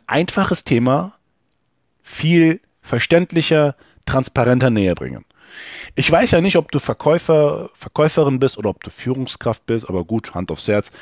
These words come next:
beides hat ja was mit Verkauf zu tun. Ja, klar, ein Verkäufer ist ein Verkäufer, aber eine Führungskraft ist ja auch irgendwo Verkäufer, äh, um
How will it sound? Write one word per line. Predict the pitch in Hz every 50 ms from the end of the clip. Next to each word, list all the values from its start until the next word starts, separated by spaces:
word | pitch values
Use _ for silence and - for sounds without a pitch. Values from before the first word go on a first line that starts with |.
| - - - - -
beides | 69 76 90 90 101 - - - - - - - _ _ _
hat | - 87 87 -
ja | 92 87
was | 87 - -
mit | 95 -
Verkauf | - 87 - 95 92 -
zu | - - 98
tun. | - - 101 104 90 76 73
Ja, | 82 80 78
klar, | - - 104 82
ein | 80 -
Verkäufer | - 82 - - 82 82 - - -
ist | 113 - -
ein | - 90 -
Verkäufer, | - 107 - - 98 98 92 - 104
aber | 85 82 87
eine | 82 90 87 -
Führungskraft | - 107 95 101 98 - - - 101 92 - - - - - - - -
ist | 165 - -
ja | - 95 -
auch | 110 120 117 - -
irgendwo | 120 117 113 113 104 104 101
Verkäufer, | - - 92 - - 104 104 107 - 110 101 101 - - - - - - - -
äh, | 92 92 92 90 87 -
um | - 110 104 101 98 95